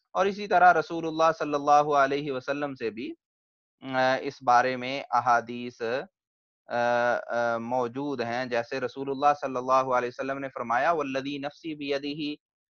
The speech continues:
ला यस्माउ बिही रजुलुम मिन हादिहिल उम्मा यहूदियुन वला नसरानियुन सुम्मा ला युमिनु बी इल्ला दखलन नार", कि अल्लाह की कसम कि जिसके हाथ में मेरी जान है,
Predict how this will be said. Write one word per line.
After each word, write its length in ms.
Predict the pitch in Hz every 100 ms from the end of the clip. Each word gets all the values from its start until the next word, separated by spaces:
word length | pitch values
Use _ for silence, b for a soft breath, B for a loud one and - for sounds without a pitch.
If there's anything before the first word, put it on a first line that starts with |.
| 127
ला 200 | 143 180
यस्माउ 500 | 185 170 165 151 156
बिही 360 | 147 147 147
रजुलुम 420 | 139 139 151 147 143
मिन 220 | 143 131
हादिहिल 560 | 127 139 135 131 131
उम्मा 500 | - 175 180 156 143 - _ _ _ _ 127
यहूदियुन 720 | 131 139 139 151 185 175 175
वला 300 | 156 147 147
नसरानियुन 840 | 131 - 123 123 160 196 156 147
सुम्मा 320 | - 143 135
ला 180 | 127 127
युमिनु 480 | 127 185 170 156 151
बी 160 | 139 135
इल्ला 400 | 110 135 127 120
दखलन 380 | 117 113 110 104
नार", 300 | 104 107 107 _ _ _ _ -
कि 60 | 135
अल्लाह 440 | - 151 170 190
की 180 | 185 165
कसम 480 | 160 - 160 147 151 _ _ _
कि 80 | 143
जिसके 360 | 131 147 - 147
हाथ 320 | 143 135 147 -
में 100 | 156
मेरी 280 | 147 143 135
जान 380 | 120 120 139 160
है, 360 | 147 147 160